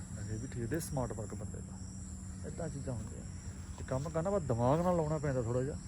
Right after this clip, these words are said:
ਇਹ ਨਹੀਂ ਵੀ ਜੇ ਹੁਣ ਤੁਸੀਂ ਘਰ ਲੈ ਘਰ 'ਚ ਦੇਖੋ, ਜੇ ਵਾਧਾ ਮਿਲਦਾ ਕਰਕੇ ਵਿੱਚ ਪਾ ਕੇ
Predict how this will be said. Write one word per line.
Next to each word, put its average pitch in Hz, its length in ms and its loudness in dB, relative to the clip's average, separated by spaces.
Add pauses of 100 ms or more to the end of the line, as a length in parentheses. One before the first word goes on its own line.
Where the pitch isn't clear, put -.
(200)
ਇਹ 170 140 4
ਨਹੀਂ 190 120 4
ਵੀ 196 60 4
ਜੇ 190 100 6
ਹੁਣ 175 140 4
ਤੁਸੀਂ 170 180 0
ਘਰ 185 180 4
ਲੈ 156 180 4
ਘਰ 165 180 4
'ਚ 135 80 -4
ਦੇਖੋ, 143 200 0
ਜੇ 156 80 4
ਵਾਧਾ 147 300 4
ਮਿਲਦਾ 135 420 4 (720)
ਕਰਕੇ 135 240 4
ਵਿੱਚ 143 160 2
ਪਾ 139 180 4
ਕੇ 139 160 4